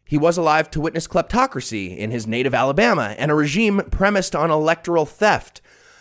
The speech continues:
Majority Leader McConnell cited civil rights legislation yesterday, as well he should,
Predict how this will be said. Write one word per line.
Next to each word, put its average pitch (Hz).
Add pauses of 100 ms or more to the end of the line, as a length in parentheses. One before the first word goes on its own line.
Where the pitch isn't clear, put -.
(120)
Majority 269
Leader 269
McConnell 240
cited 226 (180)
civil 285
rights 254
legislation 110
yesterday, 92 (380)
as 113
well 135
he 170
should, 175